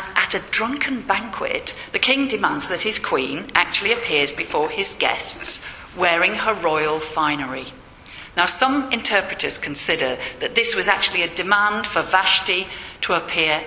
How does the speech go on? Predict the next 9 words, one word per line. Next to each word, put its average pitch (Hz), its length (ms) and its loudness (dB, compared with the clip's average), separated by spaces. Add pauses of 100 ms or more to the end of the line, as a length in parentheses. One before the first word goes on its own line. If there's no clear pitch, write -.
(100)
naked. 135 580 -4 (720)
Naked, 170 440 0
that 220 240 2
is, 143 180 0
apart - 440 2
from 160 140 -4
her 165 140 -2
royal 160 340 0
crown. 165 760 -6